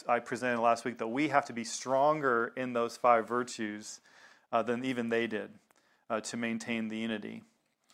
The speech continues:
So before we tackle our passage for today, I want to bring back the four themes we've been working through.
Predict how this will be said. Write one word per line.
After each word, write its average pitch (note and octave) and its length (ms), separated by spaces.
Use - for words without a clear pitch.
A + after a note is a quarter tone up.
So C#3 280
before F3 320
we F3+ 160
tackle D#3 360
our C3 200
passage C#3+ 440
for C3+ 460
today, C3+ 480
I A#2+ 140
want B2+ 160
to B2 40
bring B2 200
back B2 200
the B2 80
four C3 220
themes B2+ 320
we've A#2+ 140
been A2 120
working B2+ 320
through. E3+ 300